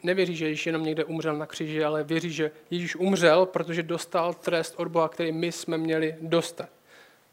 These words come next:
Že Ježíš na kříži zažil osud těch, kteří od Boha utekli. Zažil trest v tom, že byl od Boha oddělen. Syn, který byl věčně s Otcem, zažil to, co my jsme měli zažít.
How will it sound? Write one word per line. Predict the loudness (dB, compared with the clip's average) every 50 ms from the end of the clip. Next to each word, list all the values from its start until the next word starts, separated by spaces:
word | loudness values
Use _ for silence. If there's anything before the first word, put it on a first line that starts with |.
| _ _ _ _ _ _ _ _ _ _ _ _ _ _ _ _
Že | -8 -4 -2
Ježíš | 0 2 2 2 4
na | 4 4
kříži | 4 4 0 -2 0 0 2
zažil | 4 6 6 6 8 6 6 6 4
osud | 4 0 0 -2 -6 0
těch, | 4 4 4 4 2
kteří | 0 -2 0 0 0 -4 -4
od | -4 -6 -6 0
Boha | 4 4 4 4 2
utekli. | 0 -2 -2 -2 0 -2 -6 -8 -10 -12 -20 _ _ _ _ _ _ _ _ _ _ _ _ _ _ _ _ _ _ _ _ _ _ _ _ _ _ _ _ _ _ _ _ _ _ _ _ _ _ 0
Zažil | 2 4 6 8 6 6
trest | 6 6 4 4 4
v | 2
tom, | 6 6 6 8 6 4
že | 2 2
byl | 2 2 2 2 2
od | 0 -2
Boha | 0 2 2 2 2 2
oddělen. | 0 0 4 6 6 6 6 4 0 -4 -12 -20 -20 _ _ _ _ _ _ _ _ _ _ _ _ _ _ -12
Syn, | -8 -2 4 6 8 8 6
který | 6 2 2 2
byl | 2 2 2
věčně | 2 2 0 0 0 -4 -4
s | -4 -4
Otcem, | -6 -6 -4 0 0 0 0 0 -4 -8 -14 _ _ _ _ _ _ _ _ _ _
zažil | -4 2 4 4 4 4 2 0 2
to, | 2 2 0
co | 2 0 0 0
my | 0 0 0
jsme | -2 -2 -2 0 0 0 -2
měli | -2 -4 -2 0 0 -2 -2 -4 -10 -14 -4
zažít. | 0 2 2 2 0 -4 -10 -14 -16